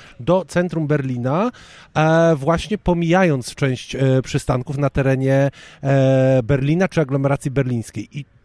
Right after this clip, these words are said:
to można uznać, że podział województwa mazowieckiego mógłby być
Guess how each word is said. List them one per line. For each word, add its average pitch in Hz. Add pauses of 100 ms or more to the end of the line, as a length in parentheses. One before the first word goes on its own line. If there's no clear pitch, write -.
(120)
to 190
można 143
uznać, 120 (380)
że 117
podział 139
województwa 131
mazowieckiego 131 (360)
mógłby 143
być 143